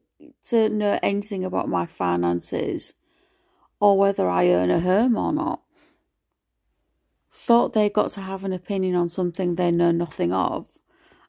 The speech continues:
and that they weren't actually even told the truth that I did own properties, that I have owned properties since my early twenties. And it's bizarre.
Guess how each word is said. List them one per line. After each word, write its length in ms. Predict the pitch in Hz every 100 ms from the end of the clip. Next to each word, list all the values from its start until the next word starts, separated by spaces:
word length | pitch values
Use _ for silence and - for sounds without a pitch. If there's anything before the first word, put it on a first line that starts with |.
| -
and 200 | 185 180
that 280 | 175 175 - _ _ _ _ _ _ _ _ _ _ _ _ _ _ _ _ _ _ _ _
they 140 | - 240
weren't 300 | 262 302 277
actually 460 | 233 226 - 220
even 240 | 202 196 185
told 320 | 196 180 175
the 100 | 180
truth 440 | - 233 294 -
that 120 | - -
I 220 | 196 196 - - _
did 200 | - 208
own 220 | 269 277 233
properties, 720 | - - - - 190 156 - _ _ _ _ _ -
that 120 | 202
I 100 | 190
have 260 | 175 214
owned 240 | 220 196 175
properties 460 | 185 - 180 175
since 280 | - 180 170
my 180 | 170 170
early 140 | 160 180
twenties. 800 | - 208 247 - 165 - - - _ _ - - - _ _ _ _ _ _ _ _ _ _ _ - - _ _ _
And 140 | 233 233
it's 120 | -
bizarre. 720 | - 233 247 285 - 214 -